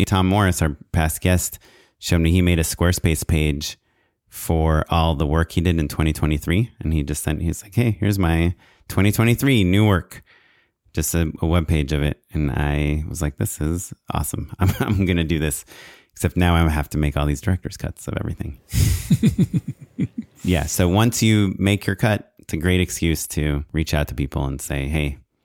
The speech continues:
here's my cut of this thing. And I, I'd love to work with you."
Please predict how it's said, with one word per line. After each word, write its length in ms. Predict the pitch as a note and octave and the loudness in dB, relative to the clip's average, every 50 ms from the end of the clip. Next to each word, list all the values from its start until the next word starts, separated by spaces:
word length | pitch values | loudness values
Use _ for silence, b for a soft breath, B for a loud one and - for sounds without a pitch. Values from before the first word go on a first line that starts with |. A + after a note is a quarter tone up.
| _ _ - - _ | _ _ -20 -16 _
here's 260 | - D2+ D2+ C#2 C#2+ | -4 -4 -2 -2 -2
my 160 | D2+ D#2 D2 | -2 -2 -4
cut 300 | C#2+ - - C#2 C2+ - _ - - | -4 -4 -6 -6 -6 -8 _ -16 -12
of 100 | C#2 C2+ | -10 -10
this 160 | C#2 - - | -8 -8 -8
thing. 300 | - D2 C#2+ C#2 C2+ C#2 | -8 -8 -6 -6 -6 -6
And 80 | C#2+ - - | -6 -6 -6
I, 80 | - - D#2+ - - | -8 -8 -8 -10 -12
I'd 80 | - C#2+ | -8 -4
love 160 | C#2+ D2+ C#2 - | -4 -4 -4 -4
to 100 | - C#2+ | -6 -6
work 200 | C#2 D2 C#2+ - | -6 -8 -10 -10
with 120 | - - | -12 -12
you." 100 | - | -12